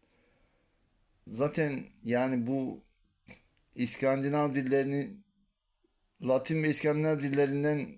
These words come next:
toplam on yedi dil çıkıyor arkadaşlar. Yirmi dokuz biliyorum, on yedi dil öğretiyorum, yapalım. Hiç sınav diline falan gerek kalmıyor ya da Letonca, Litvanca falan.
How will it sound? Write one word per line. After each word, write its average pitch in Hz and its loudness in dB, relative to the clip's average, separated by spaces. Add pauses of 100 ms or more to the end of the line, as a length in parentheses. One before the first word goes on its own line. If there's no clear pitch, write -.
toplam 139 -2
on 139 2
yedi 131 -2
dil 131 -4
çıkıyor 107 0
arkadaşlar. 107 -4 (1500)
Yirmi 127 0
dokuz 131 -2
biliyorum, 131 0
on 131 2
yedi 131 0
dil 123 -2
öğretiyorum, 123 0
yapalım. 120 0
Hiç 110 -4
sınav 135 0
diline 135 0
falan 131 0
gerek 123 -2
kalmıyor 113 -4
ya 110 -2
da 110 -2
Letonca, 113 -4
Litvanca 104 -4
falan. 110 -8